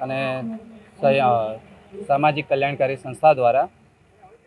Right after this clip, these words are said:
અ, સ્વદેશી કીટ વિતરણનો કાર્યક્રમ કરી રહ્યા છે.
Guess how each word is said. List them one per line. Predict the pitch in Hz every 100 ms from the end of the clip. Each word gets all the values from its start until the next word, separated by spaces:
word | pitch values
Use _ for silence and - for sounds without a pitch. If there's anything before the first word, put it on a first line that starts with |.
| _ -
અ, | 131 123 120
સ્વદેશી | 139 165 190 202
કીટ | - 170
વિતરણનો | 160 160 160 160
કાર્યક્રમ | 139 131 139 147
કરી | 139 135
રહ્યા | 131 131 127
છે. | 139